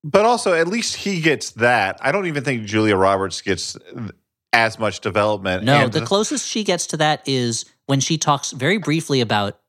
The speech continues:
Speaker 2: being a mom after the
Speaker 1: Mm-hmm.
Speaker 2: divorce, and that's about it. And, like, she, she
Speaker 1: Yeah.
Speaker 2: gets, she gets very little to sketch in her,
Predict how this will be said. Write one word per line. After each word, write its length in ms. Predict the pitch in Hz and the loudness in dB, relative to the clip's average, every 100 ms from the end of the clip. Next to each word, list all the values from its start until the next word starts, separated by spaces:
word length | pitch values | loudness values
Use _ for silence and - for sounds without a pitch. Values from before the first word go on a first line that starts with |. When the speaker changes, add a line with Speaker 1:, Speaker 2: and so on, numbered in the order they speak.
| - | -6
Speaker 2:
being 280 | 117 143 143 | 0 2 2
a 60 | 104 | 0
mom 540 | 113 120 113 101 95 - _ - | 2 2 2 0 -6 -12 _ -4
after 200 | 123 135 | -2 0
the 80 | 101 | -2
Speaker 1:
Mm-hmm. 100 | 92 | 0
Speaker 2:
divorce, 400 | 123 92 - - - | 0 -2 -6 -10 -4
and 100 | 127 | -2
that's 140 | 131 | -2
about 300 | 113 117 98 | -2 -2 -2
it. 200 | 101 - _ | -6 -8 _
And, 80 | 123 | -6
like, 160 | 127 - | -6 0
she, 80 | 123 | 2
she 40 | |
Speaker 1:
Yeah. 200 | 98 82 | 4 2
Speaker 2:
gets, 240 | 90 - - | 0 -4 -4
she 120 | 180 | -2
gets 160 | 160 | -2
very 200 | 110 139 | -2 -2
little 240 | 113 90 82 | -2 -6 -8
to 120 | - | -8
sketch 320 | - 120 - | -4 -4 -4
in 100 | 113 101 | -6 -4
her, 320 | 107 98 | -4 -6